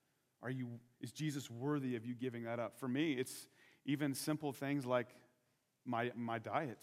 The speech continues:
Like, <laughs> is Jesus worth eating right and healthy so that I have the energy that I need to serve him? Like, it's kind of a funny thing in a certain sense, but in a reality, it's like, it's killing me right now. Like,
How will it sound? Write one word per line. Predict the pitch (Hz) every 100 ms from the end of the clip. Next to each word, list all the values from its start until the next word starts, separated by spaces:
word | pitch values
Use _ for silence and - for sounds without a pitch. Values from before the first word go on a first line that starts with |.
| - - -
Like, | 113 - - - - _ _ _ _
<laughs> | _ _ _ _ _ _ _ -
is | 117
Jesus | 98 135 135 127
worth | 110 139 135 - - - - _ _ _ _ _ _
eating | 135 135 127
right | 113 117 131 110 113
and | 110
healthy | 107 135 - 113
so | 117
that | 117 117
I | 110
have | 117 120
the | 110
energy | 117 131 113
that | 113
I | 110
need | 110 127
to | 110
serve | - 123 143
him? | 98
Like, | 104 107 - _ _ _ _
it's | -
kind | - 131
of |
a | 113
funny | - 110 143
thing | 143 147 151
in | 135
a |
certain | 123 135 143
sense, | 135 135 139
but | 123
in | 110 113
a | 107 110
reality, | 110 107 127 120
it's | 110 -
like, | 107 98 _ _
it's | 104 -
killing | - 131 143
me | 107
right | 101 98
now. | 98 92
Like, | 92